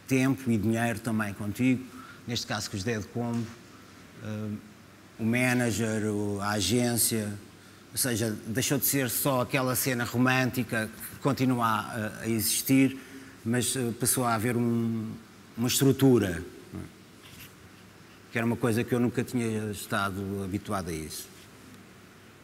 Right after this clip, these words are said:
Portanto, isto é o cenário do, da última tour.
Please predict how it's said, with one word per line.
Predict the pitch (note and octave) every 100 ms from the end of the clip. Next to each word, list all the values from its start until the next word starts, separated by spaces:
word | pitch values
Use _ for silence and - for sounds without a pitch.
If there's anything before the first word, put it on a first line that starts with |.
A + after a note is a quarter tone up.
| - - - - - - - - - - - - - - - - - - - - - - - - - - - - - -
Portanto, | - F2+ -
isto | -
é | A#2
o | G#2+
cenário | - B2 A2+ G#2+ G#2
do, | G#2+ G#2 G#2 G2 G2 - -
da | G#2+
última | A2 A2 A2+
tour. | A2 A#2+ C3 C3